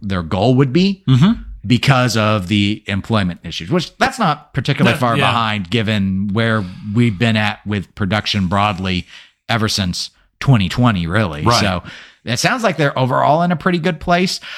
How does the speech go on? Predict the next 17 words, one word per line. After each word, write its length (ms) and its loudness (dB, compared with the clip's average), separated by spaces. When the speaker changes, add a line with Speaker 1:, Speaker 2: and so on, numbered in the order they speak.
Speaker 1:
I've 140 0
never 220 2
looked 280 2
up 160 2
exactly 460 0
where 260 2
they 180 2
are 300 2
in 80 2
Texas 540 0
to 100 0
wonder 400 4
if 120 0
they 420 0
have 420 0
a, 420 2
like, 300 -2